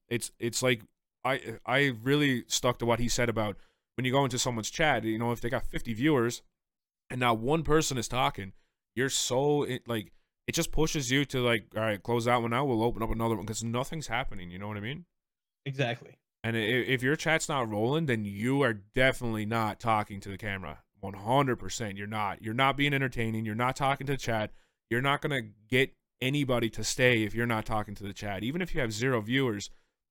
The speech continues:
Speaker 1: you should be talking to your chat. You know,
Speaker 2: Oh,
Speaker 1: i-, if,
Speaker 2: hundred percent.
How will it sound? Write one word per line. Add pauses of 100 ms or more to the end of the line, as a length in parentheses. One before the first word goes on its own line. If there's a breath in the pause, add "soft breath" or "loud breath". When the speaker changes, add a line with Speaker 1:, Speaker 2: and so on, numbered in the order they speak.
Speaker 1:
you
should
be
talking
to
your
chat. (680)
You
know,
Speaker 2:
Oh,
Speaker 1:
i-,
if,
Speaker 2:
hundred
percent.